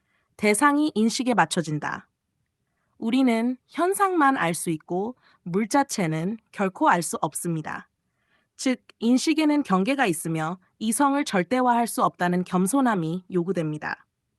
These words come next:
리, 윤리학, 인간은 목적 그 자체다. 실천 이성 비판에서 칸트는 도덕을 행복이 아닌 의무로 정의합니다.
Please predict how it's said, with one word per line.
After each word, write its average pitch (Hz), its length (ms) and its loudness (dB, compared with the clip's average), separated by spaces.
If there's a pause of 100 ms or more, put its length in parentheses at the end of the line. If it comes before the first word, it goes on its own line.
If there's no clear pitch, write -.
(420)
리, 220 360 -2 (640)
윤리학, 226 520 0 (260)
인간은 240 640 2
목적 311 380 -2
그 - 100 -6
자체다. 156 560 -4 (840)
실천 302 420 0
이성 277 260 0
비판에서 240 720 -2 (200)
칸트는 208 560 -4 (560)
도덕을 233 400 -2
행복이 247 440 -2
아닌 202 440 0
의무로 247 500 0
정의합니다. 151 720 -6